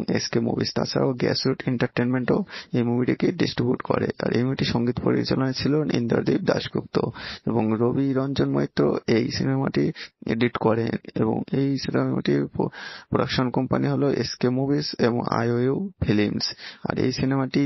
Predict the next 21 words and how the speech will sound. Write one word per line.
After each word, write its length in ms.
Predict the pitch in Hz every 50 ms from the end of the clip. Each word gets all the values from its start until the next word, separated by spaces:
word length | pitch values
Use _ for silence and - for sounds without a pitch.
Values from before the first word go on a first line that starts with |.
| - -
তিনই 300 | - 113 113 120 123 120
জুন 200 | 113 - 131 135 131 117
দু 100 | - -
হাজার 240 | 117 113 110 113 117 -
এগারো 200 | 120 120 127 131
সালে 220 | 135 - 135 131 135
মুক্তি 300 | 127 127 127 - - 139
পায়। 260 | 135 - 147 143 143
আর 120 | - - - -
এই 80 | 127 127
সিনেমাটির 540 | 127 - 131 135 135 135 135 127 - 139 139 135 - - - - - - -
ডিউরেশন 320 | 101 113 110 117 120 - 131 127 131
ছিল 160 | - 127 127 143 139 131 - - -
একশো 360 | - - - - - - - 107
ষাট 360 | 110 - - - 113 120 117 - - -
মিনিটের। 520 | - 113 110 107 107 104 - - - - - - - _ - -
এই 140 | - 123 127 127
ফাইটার 360 | - - 110 117 - 127 123
সিনেমাটি 480 | - - 135 131 127 127 123 123 - 131
ছিল 220 | - - 131 131 139 151 151 143
জিৎ 420 | 131 - - 120 117 117 117 -